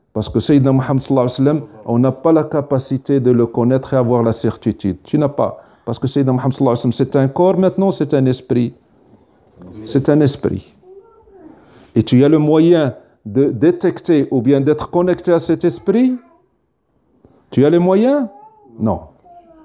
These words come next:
T'as pas de moyens. Mais le cheikh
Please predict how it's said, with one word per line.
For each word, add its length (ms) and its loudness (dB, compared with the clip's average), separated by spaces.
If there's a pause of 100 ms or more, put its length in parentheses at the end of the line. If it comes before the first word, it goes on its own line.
(480)
T'as 100 -2
pas 180 0
de 100 2
moyens. 400 0 (720)
Mais 160 2
le 140 4
cheikh 400 0